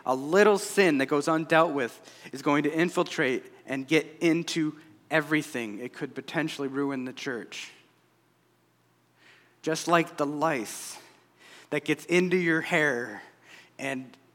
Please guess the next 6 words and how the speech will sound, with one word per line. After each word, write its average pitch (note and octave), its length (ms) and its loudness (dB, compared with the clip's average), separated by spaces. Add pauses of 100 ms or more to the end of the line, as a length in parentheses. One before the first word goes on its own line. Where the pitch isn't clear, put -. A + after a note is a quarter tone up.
(220)
drives D#3+ 400 6
you D3+ 80 -6
crazy, C3 760 -2 (520)
right? C#3 360 -2 (220)
And C3+ 160 -6
spreads. C3+ 920 -2